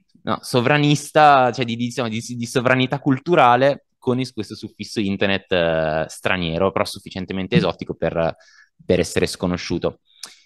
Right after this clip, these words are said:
E Tuvalu ha celebrato, eh, con un francobollo la, la propria, cioè il, il punto T V, perché grazie al, grazie a, eh, questa faccenda del, del suffisso internet punto T V,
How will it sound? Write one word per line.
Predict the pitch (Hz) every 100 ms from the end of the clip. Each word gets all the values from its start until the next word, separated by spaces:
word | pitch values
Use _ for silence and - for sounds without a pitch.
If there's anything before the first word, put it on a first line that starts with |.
| _ _ _
E | - 107 101
Tuvalu | - 180 135
ha | 82
celebrato, | 67 113 104 127 123 107 98 87 87 82 80 80 78 78 - -
eh, | 110 98
con | 113
un | 107
francobollo | 107 104 123 170 104 95 90 85
la, | - 95 90 87 87 85 85 87
la | 90 87
propria, | - 90 - 87 82 80 73 76 76 80
cioè | 92
il, | 90 85 90
il | 80 92 80 95
punto | - 120 107
T | 101
V, | 143 220
perché | - -
grazie | 113 131 -
al, | 120 -
grazie | - 160 - - 113
a, | - 98 -
eh, | - 98 95 92 87 85 _
questa | - -
faccenda | 98 - 135 113
del, | 98 95 92
del | 98
suffisso | - 101 120 -
internet | 117 117 98 -
punto | 120 156
T | 175
V, | 147